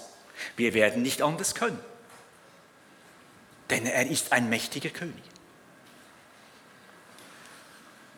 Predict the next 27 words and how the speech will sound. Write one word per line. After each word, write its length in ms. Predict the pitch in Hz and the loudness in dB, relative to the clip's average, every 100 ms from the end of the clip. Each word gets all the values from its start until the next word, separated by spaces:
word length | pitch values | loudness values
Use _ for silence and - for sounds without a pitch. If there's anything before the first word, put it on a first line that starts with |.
| - - - - - - - - - - | -20 -20 -20 -20 -20 -20 -20 -20 -20 4
„Ich 280 | 185 226 196 | 6 8 12
habe 200 | 185 151 | 12 12
dem 200 | 123 117 | 8 8
Meer 260 | 151 196 | 10 10
eine 160 | 135 123 | 10 8
Grenze 460 | 120 135 190 - 190 | 6 6 6 4 4
aus 180 | 175 | 4
Sand 320 | - 196 165 - | 2 2 0 -2
gesetzt, 460 | 123 87 - - | -2 -2 -4 -2
die 80 | 117 | -2
es 100 | 110 | 2
niemals 380 | 127 139 139 135 | 2 4 4 2
überschreiten 540 | 147 143 156 147 107 | 2 8 8 8 0
kann. 180 | 92 82 - - - - - - - - - - - | -8 -10 -14 -20 -20 -20 -20 -20 -20 -20 -20 -20 -6
Wie 220 | 110 110 | -2 2
wild 240 | 147 185 | 2 2
seine 340 | - 143 127 113 | 4 4 6 6
Wellen 260 | 123 131 | 6 6
auch 180 | 127 127 | 2 0
toben, 360 | - 107 98 - - - | -6 -6 -6 -10 -18 -14
wie 100 | 92 | -4
hoch 300 | 117 139 - | -2 -2 -2
die 120 | 113 | 0
Wogen 220 | 117 123 | 0 -2
sich 240 | 127 127 131 | -4 -4 -4
auch 160 | 127 | -4
türmen. 320 | - 95 - | -4 -6 -6